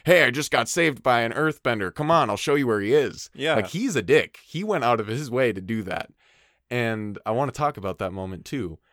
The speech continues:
Speaker 2: And he was
Speaker 1: Uh,
Speaker 2: a hundred percent gonna fucking die under all those rocks.
Speaker 1: Yeah, he would have died without Haru,
Speaker 2: Definitely.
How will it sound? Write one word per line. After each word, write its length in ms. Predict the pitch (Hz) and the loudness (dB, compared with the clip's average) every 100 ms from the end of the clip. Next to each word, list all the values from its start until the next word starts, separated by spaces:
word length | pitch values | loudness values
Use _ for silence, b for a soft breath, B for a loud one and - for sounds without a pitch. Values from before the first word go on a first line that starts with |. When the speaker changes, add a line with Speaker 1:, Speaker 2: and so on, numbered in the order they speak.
| _ | _
Speaker 2:
And 140 | 214 214 | -4 0
he 80 | 269 | 2
was 160 | 262 | 2
Speaker 1:
Uh, 40 | 254 | 4
Speaker 2:
a 20 | |
hundred 320 | 269 269 269 | 4 2 0
percent 340 | 247 240 226 | -2 0 0
gonna 200 | 214 214 | 0 -2
fucking 360 | 196 214 208 196 | 0 -2 -2 0
die 400 | 196 196 139 107 | 4 4 4 0
under 260 | 123 131 139 | -4 0 2
all 140 | 147 | 2
those 200 | 147 139 | 2 0
rocks. 240 | 143 131 123 | 2 2 6
Speaker 1:
Yeah, 160 | 143 | 4
he 180 | 95 165 | 4 0
would 180 | 175 175 | 6 6
have 120 | 131 | 6
died 320 | 123 117 101 | 2 4 4
without 380 | 92 92 95 - | -2 -2 -2 0
Haru, 280 | 170 92 90 | 0 0 -2
Speaker 2:
Definitely. 200 | 95 - | -6 -10